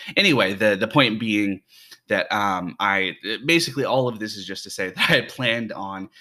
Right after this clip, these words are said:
doing my section of recording, 'cause we have a number of call-ins, all of them from my buddy Jason Connerly, um, Jason of the Nerds R P G Variety Cast, and I'm gonna respond to all of these call-ins, and, um,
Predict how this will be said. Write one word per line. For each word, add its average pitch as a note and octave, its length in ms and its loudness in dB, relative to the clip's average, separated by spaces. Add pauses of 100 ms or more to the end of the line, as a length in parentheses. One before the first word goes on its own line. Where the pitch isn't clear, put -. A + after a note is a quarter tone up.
(220)
doing G2 560 -6 (300)
my A2 560 0
section G2+ 420 -8
of F2+ 100 -14
recording, F2+ 460 -14
'cause - 120 -20
we G2 100 -16
have G#2+ 160 -6
a A2 60 -2
number F3 300 -2
of E3+ 80 -10
call-ins, G#2 720 -10 (100)
all A#2+ 240 -4
of C3 120 -10
them B2+ 240 -6 (140)
from G#2 360 -10
my G2+ 160 -14
buddy G2+ 420 -12 (120)
Jason G2 520 -14
Connerly, F#2 580 -16 (380)
um, F#2+ 280 -8
Jason G2 340 -10
of F#2+ 80 -14
the G#2 80 -12
Nerds F#2+ 300 -10
R F2+ 80 -10
P G2 120 -20
G F2+ 140 -16
Variety G2+ 340 -4
Cast, F2 340 -14
and D#2+ 80 -18
I'm F#2 60 -12
gonna F#2 140 -10
respond F#3+ 680 -4
to F2+ 440 -12 (280)
all G#2 240 -4
of G2 80 -12
these G2 160 -10
call-ins, F#2 800 -10
and, F#2 400 -12
um, F2+ 540 -10